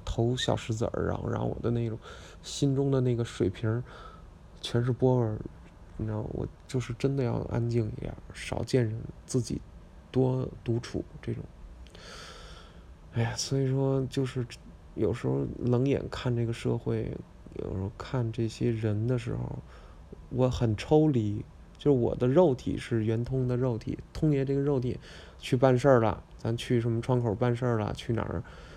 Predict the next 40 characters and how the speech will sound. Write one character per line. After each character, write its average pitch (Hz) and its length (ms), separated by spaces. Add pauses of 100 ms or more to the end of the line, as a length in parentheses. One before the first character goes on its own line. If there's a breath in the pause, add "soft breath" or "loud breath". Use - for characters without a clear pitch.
(140)
进 127 200
哪 117 80
儿 - 100
出 131 220
哪 120 160
门 110 120
入 123 220
哪 110 140
门 110 260
去 - 160
办 117 140
公 123 120
室。 123 220 (880 loud breath)
但 143 100
是 135 80
你 110 200
有 117 160
时 120 120
候 127 160 (640)
用 131 240
灵 123 220
魂 131 160
去 127 160 (100)
看 - 380
这 123 100
些 120 140
人 113 180
的 117 80
时 123 80
候， 127 60
你 127 60
觉 160 180
得 175 80 (100)
这 170 140
些 175 160
人 165 240 (1300 loud breath)
可 117 380
笑 127 480 (120)
至 131 240
极。 117 520